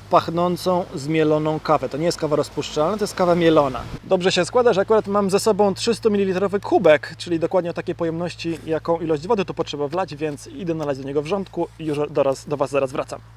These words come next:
Zrobię to w tę stronę, żebyście widzieli, jak tam się to wlewa. Nie wiem, czy będziecie to widzieli, ale czy nie. Jeszcze w razie czego włączę tutaj tę drugą kamerę. Zaraz mi się tu liście nasypią do środka.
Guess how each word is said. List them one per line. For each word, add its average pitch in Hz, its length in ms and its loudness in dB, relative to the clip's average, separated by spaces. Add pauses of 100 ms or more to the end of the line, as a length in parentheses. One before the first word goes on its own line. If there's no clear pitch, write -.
(120)
Zrobię 147 220 -4
to 156 80 -6
w - 60 -8
tę 160 100 -4
stronę, 160 220 -6
żebyście 147 340 -6
widzieli, 151 360 0
jak 143 160 -4
tam 143 160 -8
się - 100 -10
to 135 140 -12
wlewa. 143 320 -6
Nie 131 100 -12
wiem, 127 100 -10
czy - 80 -18
będziecie 135 280 -14
to 131 100 -14
widzieli, 143 400 -10
ale 135 120 -12
czy - 100 -18
nie. 190 100 -14
Jeszcze 135 240 -16
w 127 60 -10
razie 135 180 -6
czego 139 200 -6
włączę 139 260 -10
tutaj 139 120 -8
tę 135 100 -8
drugą 131 240 -10
kamerę. 127 460 -14 (4000)
Zaraz 139 180 -12
mi 139 60 -10
się - 60 -12
tu 143 100 -8
liście 156 280 -6
nasypią 135 380 -12
do 135 80 -10
środka. - 420 -14